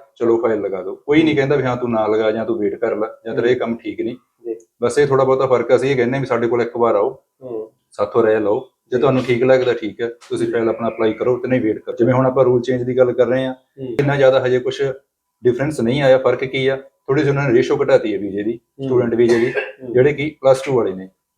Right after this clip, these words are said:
Speaker 2: ਜੀ।
Speaker 1: ਜਾਂ ਉਹਦੇ ਵਿੱਚ ਜਿਹੜਾ ਸਪਾਊਸ ਵੀਜ਼ਾ, ਸਪਾਊਸ ਵੀਜ਼ਾ ਹੁਣ ਵੀ ਮਿਲਣਗੇ, ਇਹ ਨਹੀਂ ਕਿ ਬੰਦ ਹੋ ਗਏ ਨੇ। ਪ੍ਰੋਬਲਮ ਕੀ ਆ, ਥੋੜ੍ਹੀ ਰੇਸ਼ੋ ਘੱਟ ਆ
Speaker 2: ਜੀ।
Speaker 1: ਤੇ ਆਪਾਂ ਨੂੰ ਇਹ ਦੇਖਣਾ ਪੈਣਾ ਵੀ ਆਪਾਂ ਜਾ ਕਿੱਥੇ ਰਹੇ ਹਾਂ।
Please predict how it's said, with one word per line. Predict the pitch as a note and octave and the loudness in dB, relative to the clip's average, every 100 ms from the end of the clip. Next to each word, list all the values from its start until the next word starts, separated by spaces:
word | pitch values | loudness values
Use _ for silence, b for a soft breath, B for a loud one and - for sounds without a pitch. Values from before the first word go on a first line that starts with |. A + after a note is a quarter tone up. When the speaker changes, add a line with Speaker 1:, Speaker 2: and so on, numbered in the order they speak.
| A#2+ | -12
Speaker 2:
ਜੀ। | A2 | -8
Speaker 1:
ਜਾਂ | - B2 | -2 2
ਉਹਦੇ | C#3 | 4
ਵਿੱਚ | C3 | 2
ਜਿਹੜਾ | B2+ C#3+ | 2 -2
ਸਪਾਊਸ | C#3 A#2+ A2 G#2 | 0 -2 -2 -2
ਵੀਜ਼ਾ, | G#2 G2 | -4 -2
ਸਪਾਊਸ | G2+ - B2 B2 | -2 2 2 2
ਵੀਜ਼ਾ | C3+ | 0
ਹੁਣ | A#2+ A#2 | 0 0
ਵੀ | D#3 | 2
ਮਿਲਣਗੇ, | C#3 C3 D3 B2+ | 2 2 0 -2
ਇਹ | C#3 | -2
ਨਹੀਂ | C#3+ | -4
ਕਿ | C#3 | -4
ਬੰਦ | A#2 G#2+ | -6 -6
ਹੋ | A2 | -4
ਗਏ | A2+ | -4
ਨੇ। | A#2 - | -4 2
ਪ੍ਰੋਬਲਮ | C3 C#3 D3 | 2 2 0
ਕੀ | C#3 C3+ | -4 -2
ਆ, | C#3+ C#3 | -4 -2
ਥੋੜ੍ਹੀ | C3+ B2+ | 0 2
ਰੇਸ਼ੋ | A#2+ C#3+ C#3+ | 2 2 2
ਘੱਟ | A#2+ - | 0 0
ਆ | B2+ - _ _ | -6 -6 _ _
Speaker 2:
ਜੀ। | A2+ - - | -20 -16 2
Speaker 1:
ਤੇ | C3 | 2
ਆਪਾਂ | C3 | 4
ਨੂੰ | C#3+ | 0
ਇਹ | C#3+ | 2
ਦੇਖਣਾ | A#2+ C3 B2+ | 0 0 -2
ਪੈਣਾ | B2 | 0
ਵੀ | C3 | 0
ਆਪਾਂ | C3 C3+ | 0 0
ਜਾ | A#2 A2 | 2 0
ਕਿੱਥੇ | A2+ A2+ | 0 -4
ਰਹੇ | G2 G#2 | -4 -6
ਹਾਂ। | F#2+ | -8